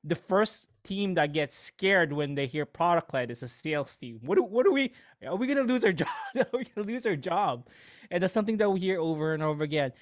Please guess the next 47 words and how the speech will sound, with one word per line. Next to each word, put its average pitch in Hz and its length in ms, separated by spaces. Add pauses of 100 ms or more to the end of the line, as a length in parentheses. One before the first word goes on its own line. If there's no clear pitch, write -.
(140)
But 165 160
this 185 180
journey 214 440
really 208 360
is 202 260
a 147 180
thing 170 240
that 156 180
goes 139 260
on 160 260
because 147 380 (220)
there's 160 180
always 240 300
better, 180 580
there's 180 320
always 233 320
a 226 60
better 160 340
way 156 360
to 151 120
deliver 139 760
a 120 80
better 120 340
customer 120 520
experience. 113 600 (240)
'Cause 170 120
at 185 100
the, 196 180
at, 175 140
at 165 160
the 185 80
end 185 100
of 196 80
the 185 80
day, 156 180
that's, 165 360 (180)
that's 190 180
what 254 140
product 185 380
led 170 180
is 160 180
at 151 160
the 156 120
heart 160 260
of 127 100
it, 117 160
is 135 180